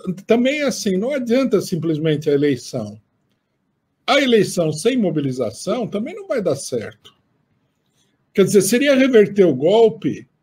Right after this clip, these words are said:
com a ajuda dos golpistas, que controlam todo o sistema eleitoral, toda a grande imprensa, controlam tudo, controlam os cu-, os currais eleitorais, et cetera e tal. É uma, é um sonho, uma fantasia, né?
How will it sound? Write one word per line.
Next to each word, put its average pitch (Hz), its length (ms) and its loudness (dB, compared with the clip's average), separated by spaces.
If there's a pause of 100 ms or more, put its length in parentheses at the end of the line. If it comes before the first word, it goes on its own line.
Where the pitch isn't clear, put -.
(400)
com 208 160 0
a 214 80 2
ajuda 196 400 2
dos 214 200 -4
golpistas, 196 800 -6
que 151 120 -10
controlam 190 880 -2 (720)
todo 233 260 6
o 208 60 0
sistema 196 460 -4
eleitoral, 190 560 -2
toda 185 360 2
a 190 40 2
grande 160 340 -2
imprensa, 190 760 -4 (440)
controlam 233 600 4
tudo, 202 240 2
controlam 180 460 4
os - 80 0
cu-, 180 260 -4
os 156 160 -2
currais 165 580 0
eleitorais, 175 680 0
et 196 120 -6
cetera 202 360 -8
e 226 60 -10
tal. 160 340 -6 (640)
É 339 80 -4
uma, 381 200 -6
é 247 120 0
um 339 180 0
sonho, 208 500 4
uma 151 180 2
fantasia, 170 760 2
né? 165 180 -6